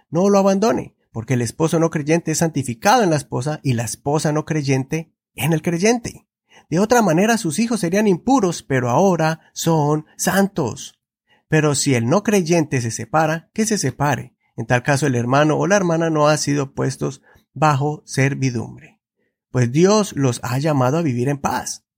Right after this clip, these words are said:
Porque ¿cómo sabes, oh esposa, si quizás harás salvo a tu esposo? ¿O cómo sabes, oh esposo, si quizás harás salvo a tu esposa?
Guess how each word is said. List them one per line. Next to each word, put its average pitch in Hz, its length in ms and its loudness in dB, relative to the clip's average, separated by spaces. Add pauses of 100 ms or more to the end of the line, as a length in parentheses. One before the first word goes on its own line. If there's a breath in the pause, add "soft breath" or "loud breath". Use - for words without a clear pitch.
(340)
Porque 123 340 -2
¿cómo 214 260 2
sabes, 170 320 4
oh 156 80 0
esposa, 156 420 -2
si 139 160 -2
quizás 143 360 -4
harás 139 240 0
salvo 135 260 0
a 127 80 -4
tu 123 80 -8
esposo? 156 640 -4 (240 soft breath)
¿O 127 100 -6
cómo 196 220 2
sabes, 196 260 2
oh 180 80 2
esposo, 170 380 -2
si 156 140 -6
quizás 147 320 -2
harás 143 240 0
salvo 143 240 0
a 123 100 -6
tu 117 80 -10
esposa? 147 640 -8